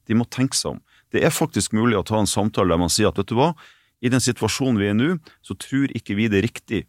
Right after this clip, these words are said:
å utsette deg for denne type risiko. Du kan ikke få denne stillingen fordi at vi frykter at du kan få,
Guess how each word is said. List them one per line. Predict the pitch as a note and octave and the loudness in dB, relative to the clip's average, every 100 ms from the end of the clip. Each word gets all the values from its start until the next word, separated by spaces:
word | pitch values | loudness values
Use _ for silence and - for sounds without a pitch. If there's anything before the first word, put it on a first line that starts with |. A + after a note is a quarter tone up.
| - | -10
å | F#2+ - | -10 0
utsette | B2+ C3 - B2+ - _ | 0 2 0 -4 -6 _
deg | B2 A#2+ D#2 _ _ _ | -2 0 -2 _ _ _
for | - - G#2+ | -16 -4 -4
denne | F#2 G2 G2+ E2 | 0 0 0 -2
type | - G2+ F#2+ | -2 0 2
risiko. | E2+ E2 D#2 - _ _ _ _ _ - | 2 0 -4 -10 _ _ _ _ _ 0
Du | C3 | 0
kan | - C#3+ C3+ | 0 0 0
ikke | F#2 F#2 | -2 -2
få | G#2 G#2+ | 0 2
denne | F#2 | 2
stillingen | F2+ - G#2+ G#2 E2 | 0 2 2 2 0
fordi | F#2 F#2+ | 0 2
at | F#2 | 0
vi | |
frykter | F2+ A2+ - - | -2 -4 -6 -8
at | D#2 D#2+ | -8 -6
du | D#2 A#2 F#2 | 0 0 0
kan | - F#2+ E2 - _ _ - | 0 0 0 -4 _ _ -16
få, | - G#2 F#2 | -2 2 2